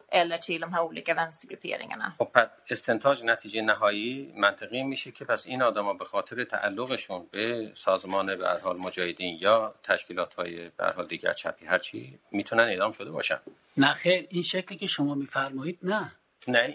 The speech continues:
Speaker 2: inte på det sättet, på det som du gör, eh, eh, tar slutsats. Nej.
Speaker 3: توضیح می‌دم.
Speaker 2: Ja, jag ska förklara.
Speaker 3: اعدام شدن.
Speaker 2: De har blivit avrättade.
Speaker 3: احتمال داره.
Speaker 2: Eventualiteten finns,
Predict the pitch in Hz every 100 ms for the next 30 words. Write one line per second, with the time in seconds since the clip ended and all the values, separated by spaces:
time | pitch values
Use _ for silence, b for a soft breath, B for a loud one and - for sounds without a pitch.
0 | 123 107 165 143 127 120 117 - 113 101
1 | - - - 95 - 113 104 - 110 98
2 | 156 143 117 - 107 95 92 - B B
3 | B 95 95 92 90 87 - - - -
4 | 85 87 85 87 87 87 110 87 - 90
5 | - 80 - 101 101 - _ _ - 165
6 | 139 214 151 120 - - - 123 160 202
7 | 151 - 147 160 - 156 110 - 143 202
8 | - 165 147 190 220 131 _ _ - 87
9 | - 117 139 113 92 90 92 90 85 85
10 | - 87 - 165 - - 156 165 196 180
11 | 226 233 139 _ _ _ _ 110 101 101
12 | 101 92 90 127 - 120 - 143 110